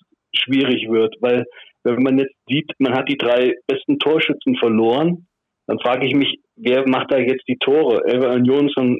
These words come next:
ist bestimmt ein guter Mann, aber wenn er natürlich in der Abwehr gefordert ist, dann wirkt sich das ja irgendwann auch auf sein Angriffsspiel aus. Christo Panz, klar, der kann jetzt immer ein paar Tore machen, aber er müsste eigentlich so viel mehr machen, dass da eine entsprechende Qualität auch durchkommt.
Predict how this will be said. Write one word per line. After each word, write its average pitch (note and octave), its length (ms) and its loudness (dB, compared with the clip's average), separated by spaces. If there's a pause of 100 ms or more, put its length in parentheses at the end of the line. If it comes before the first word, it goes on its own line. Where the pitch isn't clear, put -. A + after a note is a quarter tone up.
(140)
ist - 160 -2
bestimmt D#3+ 360 0
ein D#3+ 80 0
guter C#3+ 240 0
Mann, D3 180 2
aber C3 240 2
wenn B2+ 80 2
er C3+ 80 0
natürlich C3 320 -2
in B2+ 60 0
der G#2 80 0
Abwehr C3+ 240 -2
gefordert C#3 480 0
ist, C#3 160 2
dann B2 160 0 (440)
wirkt C3+ 200 -2
sich C#3 80 -2
das C3 180 -2
ja A#2+ 140 2
irgendwann C3 400 0
auch B2 220 -2
auf B2+ 180 -2
sein B2 100 0
Angriffsspiel C#3 640 0
aus. B2+ 380 0 (440)
Christo C#3+ 360 -2
Panz, D#3+ 260 0 (140)
klar, C#3 320 0
der E3 120 0
kann D3 220 0
jetzt C#3+ 340 0
immer C3 180 2
ein B2+ 100 2
paar B2 160 0
Tore C3+ 260 2
machen, C3 320 2
aber B2+ 180 2
er A#2+ 80 2
müsste C3+ 280 0
eigentlich C3+ 260 2
so C#3+ 140 0
viel C#3 120 2
mehr B2+ 200 2
machen, C#3+ 260 0
dass - 160 -4
da B2 120 0
eine B2+ 120 0
entsprechende C#3+ 460 -2
Qualität C3+ 480 0
auch A#2 160 0
durchkommt. D3+ 480 -2